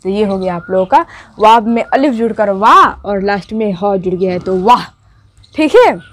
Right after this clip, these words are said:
आगे बढ़िए गाय। देखिए, ये बहुत ही मतलब नॉर्मल शब्द है जो कि हर कोई, हर इंसान सुना होगा गाय को, ठीक है ना। तो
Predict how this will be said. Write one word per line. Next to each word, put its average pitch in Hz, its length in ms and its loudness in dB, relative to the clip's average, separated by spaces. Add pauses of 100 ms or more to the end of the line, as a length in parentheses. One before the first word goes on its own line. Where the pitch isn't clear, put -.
(200)
आगे 226 200 -4
बढ़िए 220 360 -2
गाय। 190 520 0 (1000)
देखिए, 220 240 0
ये 269 100 4
बहुत 247 320 2
ही 254 280 0
मतलब 226 420 -2 (260)
नॉर्मल 220 520 2 (480)
शब्द 202 300 -6
है 262 120 -4
जो 240 100 -6
कि 226 120 -6
हर 214 300 -2
कोई, 247 260 -2 (240)
हर 285 160 -2
इंसान 269 380 0
सुना 226 240 -4
होगा 202 260 0
गाय 196 280 2 (380)
को, 202 80 -8 (320)
ठीक 320 160 2
है 370 100 4
ना। 185 120 -6 (400)
तो 190 380 0